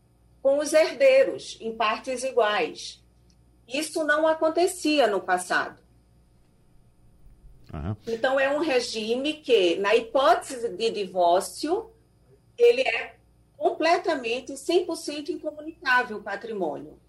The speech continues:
Speaker 1: Mas quando você vai pra sucessão, o cônjuge,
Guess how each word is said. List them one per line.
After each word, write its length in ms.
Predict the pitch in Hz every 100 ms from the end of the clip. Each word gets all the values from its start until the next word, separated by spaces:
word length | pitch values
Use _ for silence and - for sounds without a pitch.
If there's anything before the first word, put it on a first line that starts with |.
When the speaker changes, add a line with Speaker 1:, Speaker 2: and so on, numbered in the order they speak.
| _
Speaker 1:
Mas 220 | 196 226
quando 340 | - 294 320 285
você 280 | 285 277 226
vai 280 | 233 247
pra 160 | 233 220
sucessão, 1000 | 220 214 - 175 - - 190 220 339 - _ _ _ -
o 120 | 262
cônjuge, 840 | - 254 240 240 247 254 285 359